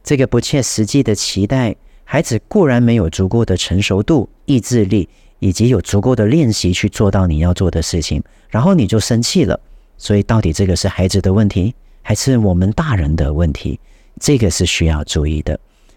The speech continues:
尤其如果你的孩子才在三岁、三岁半以下的，我要提醒你，三岁以下的孩子啊，内在冲动是比意志力强的。换句话说，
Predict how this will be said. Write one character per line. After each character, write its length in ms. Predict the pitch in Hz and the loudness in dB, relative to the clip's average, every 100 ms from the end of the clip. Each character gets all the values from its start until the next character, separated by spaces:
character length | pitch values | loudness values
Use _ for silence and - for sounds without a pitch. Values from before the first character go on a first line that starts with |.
| _ - | _ -2
尤 140 | 120 | 0
其 160 | - 139 | 2 2
如 180 | 143 | 2
果 120 | 147 117 | 2 2
你 120 | 107 | 0
的 80 | 110 | 0
孩 180 | 113 | 0
子 120 | 123 117 | 0 0
才 160 | 117 | -2
在 140 | 117 131 | -2 -2
三 180 | 135 135 | -2 -2
岁、 200 | 139 123 | 0 -2
三 180 | 127 | -2
岁 140 | 120 120 | -2 -2
半 200 | 120 101 | 0 0
以 60 | |
下 240 | 80 117 104 | 0 0 0
的， 100 | 98 | 2
我 120 | 90 | 2
要 120 | 104 | 0
提 160 | - 101 | 0 -4
醒 260 | - 98 104 | -2 0 0
你， 240 | 90 139 - _ _ _ _ _ _ | 0 -4 -10 _ _ _ _ _ _
三 280 | - - 160 | -6 0 0
岁 240 | 156 156 | 2 2
以 140 | 120 80 | 2 0
下 280 | - 113 98 | 0 0 0
的 100 | 82 | -4
孩 340 | - 78 82 | -6 -6 -4
子 200 | - - | -4 -8
啊， 120 | - - _ - _ | -8 -14 _ -20 _
内 300 | - 123 117 | 0 2 2
在 260 | 92 113 95 | 2 0 0
冲 300 | - - 120 | 0 2 2
动 220 | 123 113 | 2 2
是 160 | 90 104 | 0 -2
比 160 | 87 76 | -2 -2
意 200 | 101 95 | 0 0
志 180 | - 87 | 0 0
力 160 | 90 | 0
强 300 | 80 78 78 | -2 -4 -2
的。 160 | 90 - _ _ - _ - | -2 -4 _ _ -20 _ -6
换 180 | 143 135 | -2 0
句 140 | 135 | 0
话 180 | 123 127 | 0 -2
说， 320 | - 139 | 0 -2